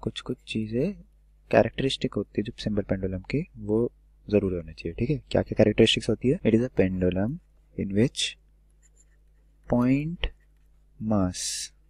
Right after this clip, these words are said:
is suspended, suspended to a string। ठीक है, मतलब एक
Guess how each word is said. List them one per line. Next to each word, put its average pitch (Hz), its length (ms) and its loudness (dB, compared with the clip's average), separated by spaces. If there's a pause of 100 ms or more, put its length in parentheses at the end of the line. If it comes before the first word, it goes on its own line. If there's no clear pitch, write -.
(1080)
is 120 320 2 (160)
suspended, 107 920 2 (460)
suspended 98 1900 -4 (1800)
to 107 140 2 (1120)
a 107 160 2 (500)
string। 98 520 -2 (840)
ठीक - 180 -4
है, 139 100 -6 (840)
मतलब 104 380 -4
एक 107 200 -2